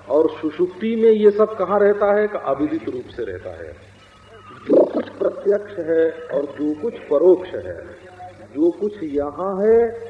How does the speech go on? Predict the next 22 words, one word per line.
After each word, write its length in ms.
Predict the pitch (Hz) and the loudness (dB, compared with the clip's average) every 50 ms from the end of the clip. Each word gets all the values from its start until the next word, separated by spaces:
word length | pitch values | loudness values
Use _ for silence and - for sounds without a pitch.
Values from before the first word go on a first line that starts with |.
| - - - - - - - - - | -16 -18 -18 -20 -20 -20 -20 -8 -2
जो 140 | 156 175 180 | 0 0 0
कुछ 200 | 180 - - - - - 151 135 131 | 0 -2 -8 -10 -10 -14 -16 -8 -8
वहाँ 380 | 160 170 180 190 226 233 208 165 | -6 -6 -6 -6 -6 -6 -6 -6
है, 200 | 139 113 92 85 - - - - - - - - - - - - | -6 -8 -10 -10 -14 -16 -20 -20 -20 -20 -20 -20 -20 -20 -8 -2
जो 140 | 151 170 170 | 0 0 0
कुछ 280 | 170 - 220 - - | 0 -4 -8 -8 -10
अब 440 | - - - 123 139 147 180 185 160 175 | -12 -12 -8 -8 -6 0 0 0 0 2
है, 500 | 208 220 233 233 240 233 233 - - - - - - - | 0 2 2 2 0 -2 -4 -10 -16 -18 -18 -16 -6 0
जो 120 | 160 175 180 | 2 2 2
कुछ 220 | 180 220 226 226 - - - | 0 -2 -6 -6 -6 -4 2
तब 220 | 233 233 233 - 196 139 127 | 4 6 6 6 6 4 4
है, 260 | 110 95 - - - - - - - - - - | -2 -4 -6 -10 -14 -16 -18 -20 -20 -14 -4 -2
और 140 | 139 147 147 | 0 0 0
जो 300 | 147 - 151 175 185 185 | -2 2 6 6 6 6
कुछ 320 | 190 202 208 208 208 202 | 4 0 -2 -4 -4 -10
यह 320 | 143 131 143 170 180 190 | -8 0 2 2 2 4
है 580 | 202 196 208 226 233 233 233 220 233 - - - | 4 4 6 6 8 6 6 4 2 -6 -10 -6
और 240 | - 147 160 160 - | -2 2 2 2 2
जो 260 | - 165 170 180 185 | 2 4 6 6 6
कुछ 260 | 185 214 214 - - | 6 4 -2 -4 -4
वह 360 | - 131 165 185 156 123 104 | -2 4 4 4 4 4 -2
है, 220 | 98 98 95 85 | -6 -8 -8 -10